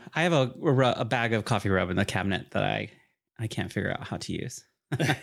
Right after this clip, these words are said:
Or when I taste them, like, "Mm, I don't know about that. I'm going for something else."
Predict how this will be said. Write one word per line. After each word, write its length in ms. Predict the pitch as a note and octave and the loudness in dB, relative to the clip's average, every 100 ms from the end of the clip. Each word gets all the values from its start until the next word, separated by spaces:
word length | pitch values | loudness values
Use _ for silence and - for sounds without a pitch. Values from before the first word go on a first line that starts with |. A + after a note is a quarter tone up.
| - B2 - _ _ - - | -6 -8 -10 _ _ -18 -4
Or 60 | C#3 | 2
when 140 | C3 | 2
I 60 | B2 | 4
taste 160 | B2 G#2 | 2 2
them, 80 | |
like, 160 | A2 A2 | 2 2
"Mm, 480 | D#3+ F3 E3+ E3+ E3+ | 4 6 6 6 4
I 100 | G#3 | 2
don't 120 | G3 | 4
know 60 | D#3 | 4
about 180 | B2 B2 | 4 2
that. 220 | A#2+ - | 2 2
I'm 60 | D3 | 2
going 180 | C#3 C3 | 2 2
for 100 | B2+ | 2
something 220 | A#2 G2 | 2 2
else." 280 | F#2 B2 - | 0 -2 -6